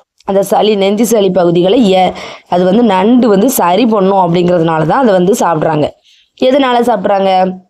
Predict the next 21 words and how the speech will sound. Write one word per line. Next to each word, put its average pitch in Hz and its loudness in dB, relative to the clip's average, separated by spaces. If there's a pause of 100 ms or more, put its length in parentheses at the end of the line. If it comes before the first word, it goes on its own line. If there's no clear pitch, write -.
(720)
நண்டுல 208 0 (260)
அந்த 214 0
அளவுக்கு 185 0
நோய் 233 2
எதிர்ப்பு 247 0
சக்தி 190 -4
இருக்கு. 180 -2 (360)
ஓகேங்களா? 165 -2 (320)
நுரையீரல் 254 0
உள்ள 180 2 (560)
அந்த 190 -2
மூச்சு 220 -2
குழாயில 202 0
இருக்க 175 0
அந்த 190 0
சளி 202 0
பகுதி, 190 0
அந்த 196 0
கோழை 233 0
பகுதி 196 -2
கிருமிகளை 214 0